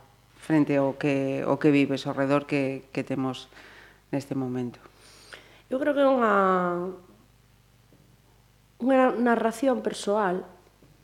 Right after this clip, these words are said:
Speaker 1: Ujú.
Speaker 2: E na miña narración, pois, está, eh,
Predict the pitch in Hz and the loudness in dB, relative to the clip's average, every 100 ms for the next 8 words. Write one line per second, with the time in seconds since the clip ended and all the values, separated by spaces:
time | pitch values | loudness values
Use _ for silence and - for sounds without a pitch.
0 | _ 147 139 208 208 226 247 254 254 254 | _ -4 0 2 4 4 4 2 2 0
1 | - 254 254 247 277 - - - - - | 0 2 2 0 -4 -10 -20 -20 -20 -20
2 | - - _ 220 214 214 202 - - - | -20 -20 _ 4 6 6 2 0 -8 -10
3 | - - 247 240 214 196 190 185 180 - | -8 2 6 8 8 8 6 6 4 2
4 | 196 196 190 185 185 185 | 2 4 4 4 2 0